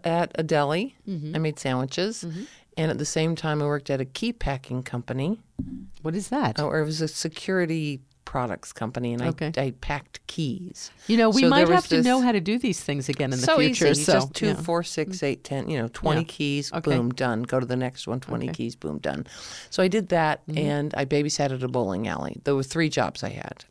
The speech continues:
Speaker 2: You babysat at a bowling alley?
Speaker 1: Yes, when people wanted to bowl at the
Speaker 2: Oh.
Speaker 1: leagues,
Speaker 2: Uh-huh.
Speaker 1: there was a room, and that's where they put their kids, and I was the babysitter there.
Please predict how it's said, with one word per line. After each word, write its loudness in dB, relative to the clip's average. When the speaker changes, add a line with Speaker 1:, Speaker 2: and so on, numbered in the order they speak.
Speaker 2:
You -2
babysat 2
at 0
a 2
bowling -2
alley? 2
Speaker 1:
Yes, 0
when -2
people -4
wanted -4
to -2
bowl 0
at 2
the 2
Speaker 2:
Oh. -2
Speaker 1:
leagues, 0
Speaker 2:
Uh-huh. -2
Speaker 1:
there 2
was 2
a 2
room, 2
and 2
that's -4
where 0
they 2
put -2
their -2
kids, -2
and -2
I 0
was -4
the -6
babysitter -10
there. -14